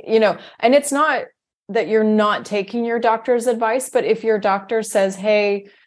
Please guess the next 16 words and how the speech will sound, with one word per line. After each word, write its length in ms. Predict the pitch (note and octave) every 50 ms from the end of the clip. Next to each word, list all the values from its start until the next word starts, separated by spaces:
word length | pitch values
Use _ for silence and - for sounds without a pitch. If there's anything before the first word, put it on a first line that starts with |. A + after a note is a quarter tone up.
| _ _ _ _ _
I 120 | - G3 G3+
think 240 | G3 A#3 A3 - E3
we 120 | G#3+ G#3
need 220 | G#3 G3+ G#3 F#3+
to 380 | - - G3 F#3 F#3 F3+ - -
increase 420 | G#3+ G#3 G3+ - A3+ G#3+ G3+ G3+
this 200 | - G3 F3+ -
medication 600 | G3 F#3 F3+ F#3 F#3 F#3 G3+ F#3 F3+ F#3 F#3+ G3
or 100 | F#3 F#3
decrease 520 | F3 G3 G#3+ A3+ A3+ - A#3+ A3 G#3 G3 -
this 200 | G3+ F#3 F#3+ -
one," 240 | G3 F#3 F3+ F#3 G3+
you 100 | A3+ A3+
can 160 | A3+ C4 A#3
ask 340 | - G3+ A3 A3+ A3+ - G#3+
why. 380 | F3+ F3 - - - G#3+ F#3